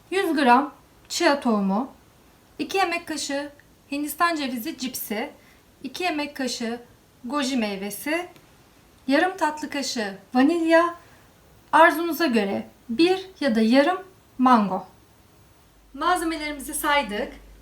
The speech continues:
Pudingimizi hazırlarken ölçekli bir sürahi ve servis etmek için de minik kaplara ihtiyacımız olacak.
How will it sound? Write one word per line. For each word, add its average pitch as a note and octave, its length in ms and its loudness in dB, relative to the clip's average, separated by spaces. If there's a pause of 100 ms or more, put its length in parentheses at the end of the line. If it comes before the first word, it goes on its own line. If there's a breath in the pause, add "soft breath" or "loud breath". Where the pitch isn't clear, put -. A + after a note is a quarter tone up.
(140)
Pudingimizi D#4 480 -2
hazırlarken D#4 840 -2 (300)
ölçekli D#4+ 580 0
bir G#3+ 120 -2
sürahi D4+ 920 -2 (240 loud breath)
ve G#3+ 100 -6
servis C4+ 480 0
etmek C4+ 340 -4
için G#3+ 340 -6
de B3 260 -4 (320 loud breath)
minik D#4+ 600 -2
kaplara C4 340 -2
ihtiyacımız C4 640 -2
olacak. G#3 440 -8